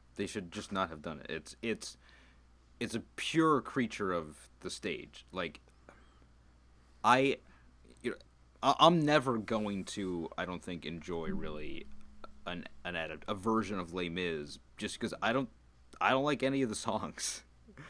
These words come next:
Um, like, the only memorable ones are, to me, Master of the House and I Dreamed a Dream,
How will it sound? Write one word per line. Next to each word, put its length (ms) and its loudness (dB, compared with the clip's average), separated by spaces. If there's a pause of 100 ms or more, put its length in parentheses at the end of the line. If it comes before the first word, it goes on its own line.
(500)
Um, 500 -2 (380)
like, 220 -2
the 140 2
only 260 2
memorable 400 4
ones 480 0
are, 400 0 (560)
to 140 -8
me, 200 2
Master 460 0
of 80 -2
the 120 -2
House 500 -2
and 400 -8
I 100 -4
Dreamed 300 -4
a 40 -6
Dream, 540 -4